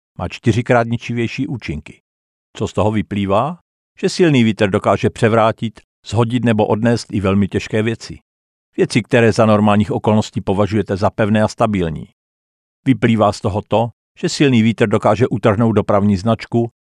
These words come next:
nebo převrátit za jízdy prázdný kamion, přívěs nebo karavan. To jste v televizi nebo naživo v reálu už možná viděli. To se může stát a těžko se tomu dá zabránit. Ale pak jsou věci, kterým se zabránit dá.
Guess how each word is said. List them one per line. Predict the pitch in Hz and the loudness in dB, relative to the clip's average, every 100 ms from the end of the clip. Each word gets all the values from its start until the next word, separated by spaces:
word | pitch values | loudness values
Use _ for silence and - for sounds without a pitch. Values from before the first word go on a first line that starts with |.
| _ _ - | _ _ -4
nebo | 160 | -2
převrátit | 117 - 123 120 117 110 | -2 0 2 2 0 -2
za | 110 | -2
jízdy | 113 - 113 | -2 -4 -4
prázdný | 117 107 90 101 | -2 -2 0 0
kamion, | 110 110 113 110 113 113 _ _ | 2 2 2 2 -2 -6 _ _
přívěs | - 107 107 | -4 0 0
nebo | 120 113 | 0 0
karavan. | - 135 95 69 62 - _ _ _ - | 0 2 2 0 -4 -14 _ _ _ -6
To | 117 | -4
jste | - 117 | 0 -2
v | |
televizi | - 110 110 107 104 101 - _ | 2 2 2 0 -2 -2 -6 _
nebo | 180 147 | -2 0
naživo | 127 104 110 107 | 2 2 2 2
v | |
reálu | 104 107 101 110 | 2 4 4 2
už | 117 - | -2 -4
možná | 107 123 113 | -4 -2 0
viděli. | 117 95 65 - _ _ _ - | 0 -4 -8 -12 _ _ _ -10
To | 151 | -4
se | 160 | 0
může | 139 117 101 | 0 -2 -4
stát | - 104 127 | -2 0 -2
a | - | -6
těžko | 117 143 - | -6 -4 -4
se | - 139 | -8 -6
tomu | 135 139 | -4 0
dá | 139 | 0
zabránit. | 135 117 85 67 62 - _ _ _ _ _ _ | 0 0 0 -2 -8 -20 _ _ _ _ _ _
Ale | - 180 | -4 -2
pak | - | -2
jsou | - 92 | -2 -2
věci, | 92 98 - 120 | 0 -2 -2 -6
kterým | - 85 87 | -4 -2 -2
se | 101 | -4
zabránit | 90 87 101 101 107 | -4 -2 -2 0 0
dá. | 104 82 | 0 -2